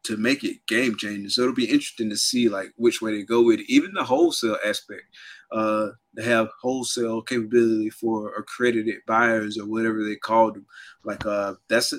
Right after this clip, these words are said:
that's an opportunity. So I'm definitely looking forward, uh, to seeing, like, where it goes.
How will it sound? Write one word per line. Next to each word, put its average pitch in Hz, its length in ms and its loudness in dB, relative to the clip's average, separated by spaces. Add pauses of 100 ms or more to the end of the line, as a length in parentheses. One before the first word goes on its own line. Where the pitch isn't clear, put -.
(100)
that's 120 260 0
an - 80 -8
opportunity. 131 520 -2
So 104 240 -4
I'm 123 160 -2
definitely 120 440 2
looking 107 320 -6
forward, 110 360 0 (400)
uh, 107 280 -2
to 110 100 -8
seeing, 113 340 0
like, 107 200 -2 (140)
where 113 320 2
it 95 180 -8
goes. 104 600 -6